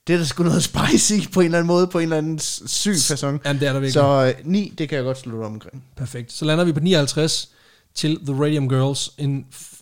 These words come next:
Speaker 2: på alle måder fucked up historie.
Speaker 1: En fuldstændig forfærdelig
Speaker 2: Jeg kommer til at,
Speaker 1: historie.
Speaker 2: jeg, prøver, jeg kommer til at sidde og råbe hele vejen hjem i bilen nu. Altså, det,
Speaker 1: <laughs>
Speaker 2: det er den eneste måde for aggressionen ud på. Jeg
Speaker 1: Ja.
Speaker 2: kommer til at sætte noget, noget rigtig, rigtig ond musik på, og så bare sidde og råbe.
Speaker 1: <laughs>
Speaker 2: Det bliver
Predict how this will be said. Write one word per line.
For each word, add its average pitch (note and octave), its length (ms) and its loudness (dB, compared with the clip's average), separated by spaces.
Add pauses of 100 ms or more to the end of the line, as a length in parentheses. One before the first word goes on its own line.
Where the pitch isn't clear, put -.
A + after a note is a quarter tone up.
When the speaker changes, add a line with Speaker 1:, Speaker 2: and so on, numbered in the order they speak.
Speaker 2:
på F3+ 80 -4
alle E3 140 -2
måder C#3+ 220 0
fucked - 540 -8
up B2 100 -6
historie. B2+ 440 -6 (760)
Speaker 1:
En B2 60 -16
fuldstændig C3+ 400 -8
forfærdelig C#3+ 380 -6
Speaker 2:
Jeg C#3 80 0
kommer C#3+ 160 2
til F3 100 2
at, D3+ 60 2
Speaker 1:
historie. D#3 160 -2
Speaker 2:
jeg, C3 80 -10
prøver, C#3 160 2
jeg C3 140 -4
kommer C#3 160 -2
til D3+ 120 -4
at C3+ 100 -2
sidde D3+ 180 -2
og A#2+ 80 -6
råbe C#3 180 0
hele C#3 140 -2
vejen B2 160 -2
hjem B2+ 120 -2
i B2 40 -2
bilen A#2 260 -6
nu. A#2+ 160 -6 (200)
Altså, C#3 260 -2
det, C#3 100 -6
Speaker 1:
<laughs> - 0 -
Speaker 2:
det F3+ 120 6
er C#3 400 2
den F3 120 6
eneste F3+ 200 8
måde E3+ 140 6
for D3+ 80 4
aggressionen C#3 480 0
ud C#3 80 2
på. A#2+ 260 -4 (440)
Jeg A2+ 80 -2
Speaker 1:
Ja. A2+ 60 0
Speaker 2:
kommer G#2 100 -2 (800)
til G3+ 120 4
at F3+ 80 4
sætte C#3+ 180 0
noget, C#3 300 2 (360)
noget D3 160 -2
rigtig, F3 360 0
rigtig E3 240 -4
ond E3+ 200 0
musik C#3+ 360 -2
på, C3 280 -2 (160)
og C3+ 120 -4
så D#3 80 0
bare C#3+ 160 -2
sidde C#3+ 200 -2
og A2+ 60 -4
råbe. C3+ 220 0 (640)
Speaker 1:
<laughs> C#3+ 80 -6 (480)
Speaker 2:
Det E3+ 160 4
bliver D3 200 4